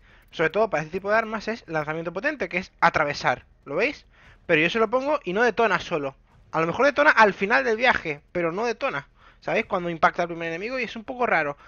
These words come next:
A lo mejor me estoy equivocando y no sé usarlo muy bien, cosa que agradecería que me explicarais en la descripción del vídeo. Bueno, en la descripción del vídeo no, sino en vuestros comentarios,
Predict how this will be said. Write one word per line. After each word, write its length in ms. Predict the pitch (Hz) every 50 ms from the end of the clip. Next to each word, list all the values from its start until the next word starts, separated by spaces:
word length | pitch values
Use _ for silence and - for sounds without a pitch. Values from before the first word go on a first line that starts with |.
| - - -
A 80 | - -
lo 60 | 180
mejor 180 | 190 180 262 294
me 60 | 330
estoy 200 | 320 - - 302
equivocando 480 | 285 269 262 240 220 - 262 269 254 240
y 40 |
no 100 | 233 233
sé 80 | 226 233
usarlo 240 | 214 - 233 226 208
muy 140 | 202 196 196
bien, 280 | 202 220 247 269 240 -
cosa 240 | _ - 202 - 220
que 60 | 208
agradecería 420 | 214 202 196 190 170 170 175 180 196
que 60 | 196
me 80 | 190 170
explicarais 400 | - 185 175 180 175 180 170 180
en 100 | 175 170
la 60 | 165
descripción 580 | 170 160 - - 170 156 - - 165 170 170 - - - - - - - - - - _
del 220 | - 151 160 156 156
vídeo. 380 | 170 190 196 190 180 175 165
Bueno, 200 | 165 175 170 156
en 60 | 143
la 60 | 143 147
descripción 300 | - - 160 151 175 175
del 100 | 170 175
vídeo 120 | 175 175
no, 160 | 180 190 165
sino 140 | - 160 156
en 40 | 156 156
vuestros 220 | 156 - 160 -
comentarios, 580 | - 156 151 147 - 170 196 226 262 269 -